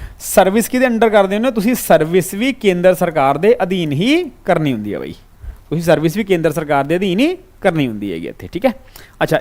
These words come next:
ਇੱਕ ਹੁੰਦੀ ਹੈ ਰਾਜ ਸਰਵਿਸ। ਰਾਜ ਸਰਵਿਸ ਮਤਲਬ ਹੁਣ ਜਿਵੇਂ ਤੁਸੀਂ ਪੀ ਐਸ ਟੈਟ ਪਾਸ ਕਰਕੇ ਤੁਸੀਂ ਮਾਸਟਰ ਬਣਨ ਦਾ ਸੁਪਨਾ ਦੇਖ ਰਹੇ ਹੋ,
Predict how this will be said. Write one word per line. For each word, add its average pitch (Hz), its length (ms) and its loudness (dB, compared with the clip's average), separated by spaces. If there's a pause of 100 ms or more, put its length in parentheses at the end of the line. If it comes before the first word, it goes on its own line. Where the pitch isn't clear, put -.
ਇੱਕ 208 140 -2
ਹੁੰਦੀ 233 140 4
ਹੈ 240 60 6
ਰਾਜ 151 260 4
ਸਰਵਿਸ। 165 320 0
ਰਾਜ 139 200 2
ਸਰਵਿਸ 165 260 0
ਮਤਲਬ 170 280 4 (380)
ਹੁਣ 165 80 0
ਜਿਵੇਂ 175 140 -2
ਤੁਸੀਂ 170 160 -2
ਪੀ 170 200 0
ਐਸ 165 100 2
ਟੈਟ 170 200 4 (240)
ਪਾਸ 165 240 4
ਕਰਕੇ 170 460 2 (320)
ਤੁਸੀਂ 190 180 -6
ਮਾਸਟਰ 190 340 0
ਬਣਨ 185 180 2
ਦਾ 180 80 4
ਸੁਪਨਾ 165 300 -2
ਦੇਖ 117 200 -4
ਰਹੇ 127 120 0
ਹੋ, 117 80 -4